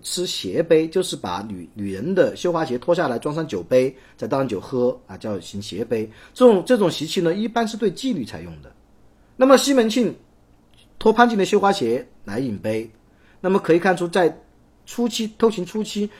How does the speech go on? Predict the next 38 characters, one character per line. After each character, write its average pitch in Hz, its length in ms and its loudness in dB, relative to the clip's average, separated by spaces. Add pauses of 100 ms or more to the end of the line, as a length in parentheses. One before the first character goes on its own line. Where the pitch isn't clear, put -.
(140)
其 190 280 0
实 135 240 -2
西 190 200 -6
门 135 120 -4
庆 127 160 -6
是 131 140 -10
把 135 100 -4
潘 131 160 -8
金 135 120 -8
莲 120 80 -6
就 170 100 -2
当 175 160 -4
成 127 140 -8
一 127 40 -6
个 156 80 -10
普 160 140 -14
通 151 160 -10
的 143 100 -2
粉 82 200 -10
头 95 140 -12
妓 226 200 -8
女 165 180 -10
的。 - 140 -20 (680)
好， 113 100 -4
我 - 20 0
们 196 100 0
说 214 140 10
回 170 120 6
来， - 160 -8 (360)
可 208 100 2
是 269 140 6
如 262 240 4
果 269 120 12
我 143 140 10
们 151 180 0
在 165 320 6 (240)
读 139 140 -2
到 175 420 6